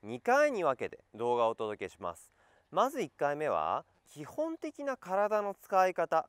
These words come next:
テニスでスイングをしていく時の力はどこで生まれ、そしてどのように伝えていくことでボールが最もうまく打てるのか、そしてミスが少ないのか、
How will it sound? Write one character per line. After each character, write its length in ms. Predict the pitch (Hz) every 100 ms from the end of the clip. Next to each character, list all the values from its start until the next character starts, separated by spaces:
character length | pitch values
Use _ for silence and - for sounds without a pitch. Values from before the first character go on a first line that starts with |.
| _ -
テ 120 | 208
ニ 100 | 196
ス 200 | 151 107
で 200 | 107 127
ス 160 | - 147
イ 140 | 160
ン 80 | 147
グ 60 |
を 60 | 101
し 60 | -
て 140 | 92
い 80 | 87
く 100 | _
時 240 | 104 92 76
の 260 | 73 110 - _
力 400 | - - 220 247
は 120 | 220 127
ど 140 | 143
こ 160 | 254 233
で 80 |
生 100 | 170
ま 200 | 117 95
れ、 180 | 92 117
そ 160 | - 120
し 80 | -
て 120 | 117
ど 180 | 131 190
の 140 | 254
よ 120 | 277
う 40 | 208
に 160 | 110 - -
伝 180 | 170 156
え 40 | 156
て 160 | 160
い 100 | 151
く 40 | -
こ 100 | 151
と 140 | 160
で 320 | 127 127 165 - _
ボ 220 | - 131
ー 40 | 139
ル 100 | 143
が 260 | 147 170 -
最 440 | - 120 131 - 233
も 160 | 214
う 20 | 160
ま 140 | 135
く 100 | -
打 60 | 101
て 120 | 110
る 100 | 98
の 100 | 80
か、 120 | - - _ _ -
そ 120 | 123
し 80 | -
て 100 | 123
ミ 180 | 127 185
ス 140 | -
が 120 | 156
少 200 | - -
な 160 | 127 131
い 40 |
の 120 | 107
か、 120 | 80